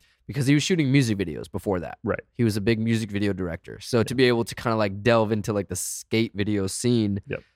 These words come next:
Speaker 1: this was kind of like an opportunity for him. So I believe, if I'm not mistaken,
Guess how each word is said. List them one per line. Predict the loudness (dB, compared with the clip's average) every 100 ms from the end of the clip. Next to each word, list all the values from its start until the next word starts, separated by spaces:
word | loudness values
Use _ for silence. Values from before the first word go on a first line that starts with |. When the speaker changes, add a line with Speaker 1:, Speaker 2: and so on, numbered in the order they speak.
| _ 0
Speaker 1:
this | 0 0
was | -4
kind | 0 2
of | 4
like | 2 2
an | 0
opportunity | 0 -2 -6 -2 0 -2
for | -2 -2
him. | 0 -2 -4 _ -20 _ _ -8
So | 2 4
I | 4
believe, | 0 0 2 2 0 -2 -8 _ _ _
if | -8
I'm | -4
not | -4
mistaken, | -4 -6 -6 -6 -10